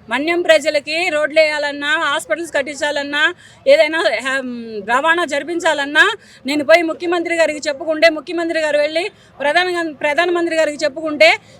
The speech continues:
నేను వీళ్ళిద్దరికీ చెప్పుకుంటే మీకు నిధులు వస్తాయి, నేను మీసం మెల్ల వేస్తే రావు అన్నారు. అంతేగాని అప్పుడు ఒక కాలర్ పట్టుకుంటే వస్తాయి, ఇప్పుడు నమస్కారం పెడితే వస్తాయి అని ఎవరు చెప్పలేదు. ఇవన్నీ ఆ ట్రోల్ తీయండి, కాలర్ పట్టుకుంటే వచ్చిద్దని చెప్పేసి ట్రోల్ తీయండి చూద్దాం.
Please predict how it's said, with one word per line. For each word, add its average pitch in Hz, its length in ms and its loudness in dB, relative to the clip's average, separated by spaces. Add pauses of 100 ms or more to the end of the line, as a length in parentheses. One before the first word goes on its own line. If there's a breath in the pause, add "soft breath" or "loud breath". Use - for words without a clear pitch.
నేను 330 200 2
వీళ్ళిద్దరికీ 320 540 -4
చెప్పుకుంటే 330 640 2
మీకు 330 200 -2
నిధులు 320 260 2
వస్తాయి, 339 400 2
నేను 330 160 -2
మీసం 370 300 -2
మెల్ల 359 140 -2
వేస్తే 339 300 0
రావు 320 200 2
అన్నారు. 285 360 -2 (300 soft breath)
అంతేగాని 339 840 0 (260 soft breath)
అప్పుడు 349 280 2
ఒక 339 80 2
కాలర్ 330 480 0
పట్టుకుంటే 330 360 0
వస్తాయి, 320 340 2
ఇప్పుడు 311 180 -10
నమస్కారం 320 400 -2
పెడితే 311 240 0
వస్తాయి 311 340 -2
అని 320 100 -2
ఎవరు 285 160 -2
చెప్పలేదు. 277 440 -4 (280 soft breath)
ఇవన్నీ 330 300 2
ఆ 294 260 2
ట్రోల్ 370 280 2
తీయండి, 415 340 -4 (460)
కాలర్ 381 320 6
పట్టుకుంటే 381 320 0
వచ్చిద్దని 359 460 -2
చెప్పేసి 359 460 0
ట్రోల్ 381 240 -8
తీయండి 359 300 -4
చూద్దాం. 349 240 -2